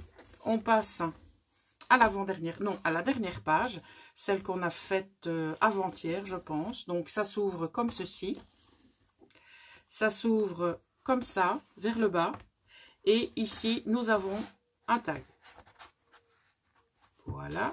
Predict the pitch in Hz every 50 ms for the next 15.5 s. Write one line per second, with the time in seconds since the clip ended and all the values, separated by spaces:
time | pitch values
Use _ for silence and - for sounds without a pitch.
0 | - - - - - 170 214 240 240 320 311 320 262 254 277 226 247 240 240 262
1 | 262 254 233 254 226 226 240 226 - 214 190 175 165 170 208 220 - - - -
2 | - - - - 233 240 247 254 - - - - 220 208 240 240 240 226 - -
3 | 233 214 208 220 220 220 214 214 214 214 - _ - 226 240 240 226 - - _
4 | _ _ _ _ - _ - 220 220 220 220 190 196 214 220 220 220 214 170 180
5 | 190 190 190 190 185 180 - 240 220 226 226 190 214 208 196 185 196 185 180 180
6 | - 214 254 262 - 220 185 170 190 190 190 185 170 180 190 202 226 240 247 240
7 | 226 220 - - 220 214 185 196 208 196 185 175 151 156 160 160 160 208 208 214
8 | 202 196 185 185 165 170 160 175 196 226 262 - - - - - - - 180 214
9 | 247 220 226 214 190 185 175 - - 254 254 254 220 196 220 226 - - 214 214
10 | 214 - 233 220 196 190 - - 190 175 - - 185 202 240 233 226 226 202 202
11 | 214 202 180 170 160 156 147 - - - - - - - - 214 220 240 302 -
12 | - - - - - - - - - - - _ - 226 262 247 240 247 240 240
13 | 233 - 226 226 214 - 214 202 202 - 214 214 226 233 - - 214 214 208 202
14 | 196 - 196 180 - - - - 240 - 214 214 196 208 202 - 254 254 247 -
15 | - 214 - - - 190 196 - -